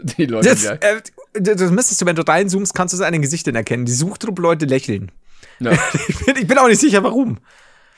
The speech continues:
Speaker 1: Ich,
Speaker 2: Oh,
Speaker 1: äh, ja,
Speaker 2: fuck.
Speaker 1: keine Ahnung, was man damit jetzt macht. Ähm, nur mal als, falls du's dann irgendwann mal siehst, weißt du Bescheid. Also im Vergleich dazu hier zum Beispiel eine,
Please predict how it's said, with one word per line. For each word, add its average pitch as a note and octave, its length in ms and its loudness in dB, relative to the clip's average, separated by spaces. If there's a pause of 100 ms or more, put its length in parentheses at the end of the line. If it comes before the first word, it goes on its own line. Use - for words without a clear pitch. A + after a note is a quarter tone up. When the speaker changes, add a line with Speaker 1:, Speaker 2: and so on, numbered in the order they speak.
Speaker 1:
Ich, - 360 -6 (100)
Speaker 2:
Oh, D#3+ 60 2
Speaker 1:
äh, A#2 500 2
ja, B2 140 0
Speaker 2:
fuck. G2+ 200 -10
Speaker 1:
keine D3+ 200 0
Ahnung, B2 220 -2
was A#2 140 -2
man A#2 120 -6
damit B2 220 -2
jetzt A2 180 -6
macht. F3+ 400 -4
Ähm, B2 420 0 (500)
nur F#3 200 4
mal G#3+ 180 6
als, F3 340 0
falls G3 300 0
du's - 400 -4 (300)
dann F3 220 0
irgendwann E3 280 2
mal C3 140 2
siehst, G3 440 -6
weißt D3+ 240 0
du D3 40 -10
Bescheid. D3 500 -2
Also A#2+ 160 -4
im B2 100 -8
Vergleich B2+ 300 -2
dazu B2+ 240 -8
hier A#2 140 -6
zum A#2 140 -6
Beispiel A2+ 300 -4
eine, G2 380 -8